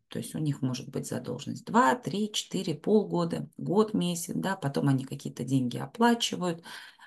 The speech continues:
А, а, есть должники, которые, ну, попали, скажем так, э, в трудную ситуацию, да, и, например, самые распространенные, которые взяли кредит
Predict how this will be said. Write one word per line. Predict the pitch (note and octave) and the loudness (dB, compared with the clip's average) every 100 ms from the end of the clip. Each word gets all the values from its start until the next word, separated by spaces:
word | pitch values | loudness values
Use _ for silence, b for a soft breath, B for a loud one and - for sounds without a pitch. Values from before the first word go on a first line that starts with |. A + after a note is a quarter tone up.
| B | B
А, | C#3 C#3+ C3 B2 - _ _ _ _ _ _ | 4 6 6 2 -2 _ _ _ _ _ _
а, | - C3 C3+ C3 C3 | 0 4 6 6 2
есть | C3+ G3 F3+ | 4 4 4
должники, | E3 D3+ D#3+ D#3+ D#3+ | 4 2 0 -4 -2
которые, | D3 C#3+ C#3 C3+ C3 B2+ B B B B B _ _ - | 0 0 2 4 2 0 B B B B B _ _ 2
ну, | C#4+ - C#3 - _ - | 4 4 0 -14 _ -2
попали, | C#3+ D3+ C3+ | 4 6 6
скажем | C3+ C#3 C3+ C3+ | 4 2 4 4
так, | C#3 - | 0 -4
э, | B2+ | -4
в | A#2+ - | -4 0
трудную | E3 D#3 D3 C#3 C3 | 4 6 8 8 8
ситуацию, | B2 - - G#3+ C4 B3+ - D#3+ | 2 -4 4 6 6 4 2 2
да, | D#3+ F3+ F#3 | 4 4 4
и, | - E3 D#3+ D3+ C#3+ B B B B B _ _ | 0 -2 0 2 0 B B B B B _ _
например, | D3 C#3 C3+ D#3+ E3 - _ | -2 0 4 6 4 0 _
самые | - D#3 D#3+ D3 C3+ C#3 | 2 6 8 8 8 4
распространенные, | C#3+ C#3+ - C3+ - D3 C3+ B2 B2 - - - _ - | 2 2 2 2 6 8 8 6 2 -2 -6 -12 _ -8
которые | C3+ C3 B2+ B2 | -4 -2 -2 0
взяли | C3+ C3 - | 2 2 2
кредит | - E3 G3 D#4 - | 2 4 8 8 6